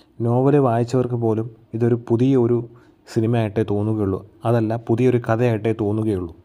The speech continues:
ആദ്യ പകുതിയിൽ നജീബും അയാളുടെ പശ്ചാത്തലവും ഗൾഫിൽ എത്തിപ്പെടുന്ന സാഹചര്യവും അവിടെ അയാൾ അഭിമുഖീകരിക്കേണ്ടി വരുന്ന പ്രശ്നങ്ങളും പറഞ്ഞ് കൃത്യമായ അടിത്തറ ഉണ്ടാക്കിയെടുക്കുകയാണ് ബ്ലസ്സി ചെയ്തത്.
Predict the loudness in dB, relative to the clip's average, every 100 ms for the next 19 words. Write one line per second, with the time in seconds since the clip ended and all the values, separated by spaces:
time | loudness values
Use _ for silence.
0 | _ _ _ _ -20 _ _ -4 0 2
1 | 2 2 2 2 2 0 0 2 2 0
2 | -4 -2 0 0 -2 0 -2 0 0 0
3 | -2 -2 0 0 0 0 -4 -2 -2 -2
4 | -2 0 0 -2 -4 -10 -20 -14 -4 0
5 | 2 2 2 -2 -4 0 2 4 2 2
6 | 2 2 2 0 -2 -6 -4 -4 -4 -6
7 | -10 -20 -20 _ -4 -2 -2 -2 -2 -2
8 | 0 2 2 0 0 -2 -2 0 2 2
9 | 0 0 -2 -2 -2 -2 -2 -2 -4 -2
10 | -2 -2 -4